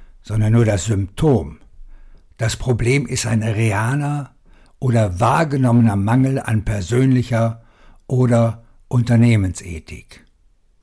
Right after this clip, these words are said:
Ethik? Hey,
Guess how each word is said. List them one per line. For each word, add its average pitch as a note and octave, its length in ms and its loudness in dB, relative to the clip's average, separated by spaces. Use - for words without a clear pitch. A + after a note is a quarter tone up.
Ethik? A#2+ 720 -8
Hey, F3 480 -6